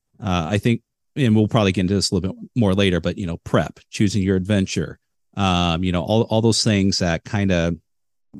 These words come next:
for lack of a better term, it's just, you know, the substandard thing. You're going to follow these things no matter what. Uh, if, if you're, you know, if you're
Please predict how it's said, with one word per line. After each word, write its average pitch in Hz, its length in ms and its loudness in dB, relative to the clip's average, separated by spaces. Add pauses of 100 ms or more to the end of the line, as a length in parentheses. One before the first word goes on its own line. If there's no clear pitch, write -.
(140)
for 110 140 0
lack 92 180 0
of - 40 -18
a - 20 -20
better 82 180 -2
term, 87 240 -2
it's 78 100 -6
just, - 260 -8
you 120 80 -2
know, 78 80 -6
the 76 100 -8
substandard 98 600 0
thing. 104 200 2
You're 95 140 0
going 98 300 0
to 95 100 -4
follow 95 300 2
these 90 200 -2
things 92 280 -2
no 90 80 -2
matter 82 200 -4
what. 87 360 -2 (480)
Uh, 85 260 -2
if, 104 160 -6 (180)
if - 160 -12
you're, 90 120 -10 (240)
you 101 80 -4
know, 73 100 -8
if - 160 -10
you're 80 160 -6